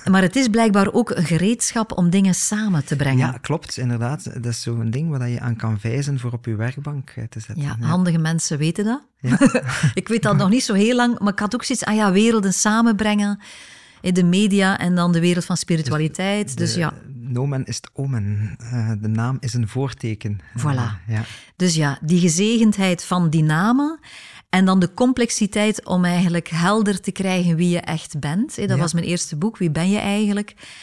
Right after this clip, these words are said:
Speaker 2: En het antwoord stond op de, aan de achterkant, want het is al lang uitverkocht, je kunt dat niet meer
Speaker 1: Ja.
Speaker 2: vinden, die boek.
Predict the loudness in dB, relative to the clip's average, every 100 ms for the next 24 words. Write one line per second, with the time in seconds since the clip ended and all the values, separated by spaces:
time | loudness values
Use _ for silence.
0 | -20 -16 -2 0 0 0 0 0 -4 -2
1 | -2 -2 -2 -2 -2 -2 -2 -2 -4 -8
2 | -4 -2 -2 -2 -4 -2 -2 0 0 -2
3 | -6 -6 -6 -4 -4 -2 -2 -2 0 2
4 | 2 2 0